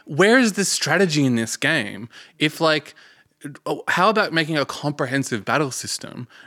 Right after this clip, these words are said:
where, like, I don't know, it's an engaging experience instead of, like, here are four moves and, like, oh, people will say that there is, and there's, like, this whole <laughs> network of, like, global championships and, like, oh,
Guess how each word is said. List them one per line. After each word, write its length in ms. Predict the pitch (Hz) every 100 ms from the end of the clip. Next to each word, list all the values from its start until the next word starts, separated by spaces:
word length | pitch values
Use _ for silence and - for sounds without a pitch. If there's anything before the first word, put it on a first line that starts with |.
| -
where, 260 | 127 135
like, 400 | 127 123 120 - _ -
I 120 | 127
don't 140 | 151
know, 300 | 107 101 139 -
it's 220 | 123 - -
an 200 | 123 117
engaging 800 | 110 104 104 113 127 120 123 -
experience 880 | 127 117 - 110 143 214 247 - - _ -
instead 260 | 127 - 131
of, 120 | 117
like, 280 | 120 110 - -
here 180 | - 131
are 40 |
four 320 | - - 190 214
moves 400 | 139 127 123 - -
and, 200 | 151 170
like, 260 | 160 147 -
oh, 320 | 170 175 151 131
people 360 | - 170 165 127
will 160 | 101
say 480 | - - 131 131 117
that 200 | 95 76
there 200 | 101 104 _
is, 400 | 135 147 135 120
and 140 | 110
there's, 160 | 110 107
like, 160 | 110 -
this 120 | -
whole 460 | - 147 139 127 - -
<laughs> 160 | 147 -
network 960 | 120 123 147 180 143 127 127 113 110
of, 180 | 127 117
like, 280 | 113 107 - - -
global 400 | - 90 117 156
championships 1040 | 170 - 165 196 185 143 - 131 107 - 123
and, 160 | 120
like, 320 | 110 104 - - - - _ -
oh, 280 | 208 202